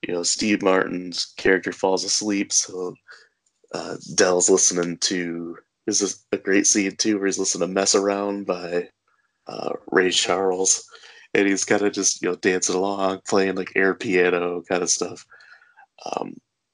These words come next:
he starts getting hot, so he tries to take his coat off, and he tries to take his coat off, and he gets, like, gets it caught on,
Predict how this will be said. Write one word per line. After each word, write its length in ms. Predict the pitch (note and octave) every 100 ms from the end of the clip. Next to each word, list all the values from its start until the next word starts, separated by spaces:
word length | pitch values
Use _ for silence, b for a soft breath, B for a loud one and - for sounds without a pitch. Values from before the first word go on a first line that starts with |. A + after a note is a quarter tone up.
| _ _
he 100 | -
starts 240 | - F#2+ -
getting 260 | - -
hot, 480 | - G2 G2+ G2+ -
so 160 | - G2
he 80 |
tries 160 | F#2 F#2+
to 80 | F2
take 140 | F#2+
his 120 | F2
coat 240 | - G2+ G2+
off, 340 | G#2 G#2 - b b b b _ _
and 60 | -
he 40 | F3
tries 320 | G#2 G2 -
to 100 | G#2
take 120 | G2+
his 180 | G#2 -
coat 320 | - A2+ A2+
off, 260 | G2+ F#2+ -
and 140 | F2
he 180 | F2+ F#2
gets, 240 | F2 -
like, 200 | F2 E2 _ _ _
gets 180 | G2+ -
it 100 | -
caught 560 | - - F#2+ G2 - - _ _ _ _ _ _ _ -
on, 540 | F2 E2+ E2+ E2+ -